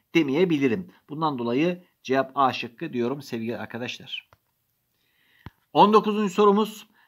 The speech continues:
Bu parçanın harekette klasik eserlere ilgili olarak hangisine ulaşılabilir? Ne demek ulaşılabilir? Hangisi arkadaşlar asıl ya da en genel ifade diyebiliriz? Klasik eserler bize anlatım esnasında bolca detay sunarlar.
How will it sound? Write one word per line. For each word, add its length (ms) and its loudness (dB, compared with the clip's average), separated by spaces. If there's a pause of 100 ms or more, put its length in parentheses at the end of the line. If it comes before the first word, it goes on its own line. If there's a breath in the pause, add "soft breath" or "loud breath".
Bu 100 -6
parçanın 360 2
harekette 420 -2
klasik 380 -4
eserlere 400 -2
ilgili 180 -2
olarak 120 -2
hangisine 380 -4
ulaşılabilir? 880 -2 (120)
Ne 140 -4
demek 260 -2
ulaşılabilir? 680 -6 (320 soft breath)
Hangisi 520 0
arkadaşlar 600 -4
asıl 380 -2 (1080)
ya 180 -2
da 320 2 (340)
en 580 -2
genel 440 0
ifade 500 -2
diyebiliriz? 640 -4 (520 soft breath)
Klasik 340 2
eserler 440 -2
bize 160 -2
anlatım 460 -4
esnasında 540 -6
bolca 420 4
detay 320 -2
sunarlar. 800 -4